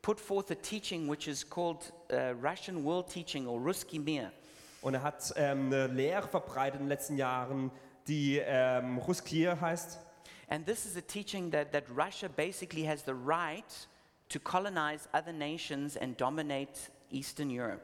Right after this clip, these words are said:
Speaker 2: Das ist eine Lehre, die eigentlich Russland das Recht gibt, andere Nationen, ähm, zu kolonialisieren in Osteuropa.
Speaker 1: And we need to pray that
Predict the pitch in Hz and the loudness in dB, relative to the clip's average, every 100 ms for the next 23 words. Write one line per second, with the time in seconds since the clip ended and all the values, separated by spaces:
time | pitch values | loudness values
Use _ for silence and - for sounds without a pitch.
0 | - - - 123 151 135 131 139 175 170 | -14 -14 -6 -2 0 2 0 0 -2 0
1 | 151 143 139 131 143 139 135 131 156 - | 2 4 4 2 0 0 -2 -4 -6 -2
2 | 147 131 131 - - 147 - - - 156 | 0 0 0 -2 -4 -8 -12 -10 -2 -2
3 | 185 - 175 147 - 151 151 143 139 - | -2 -4 -4 -4 -2 -2 -2 -2 -2 -4
4 | - 147 151 160 151 143 - 131 127 - | -2 0 2 2 2 2 0 0 -2 -2
5 | 147 143 143 135 131 - 165 190 160 135 | 0 0 0 0 -2 -4 -2 0 0 0
6 | 131 127 135 117 143 - - - - - | -2 -2 -4 -4 -4 -6 -10 -14 -20 -20
7 | - _ - _ - 135 135 165 165 - | -20 _ -20 _ -8 -2 0 0 -2 -6
8 | - 151 185 - - - 190 180 147 139 | -4 -2 -2 -4 -8 -2 0 2 0 0
9 | - | -6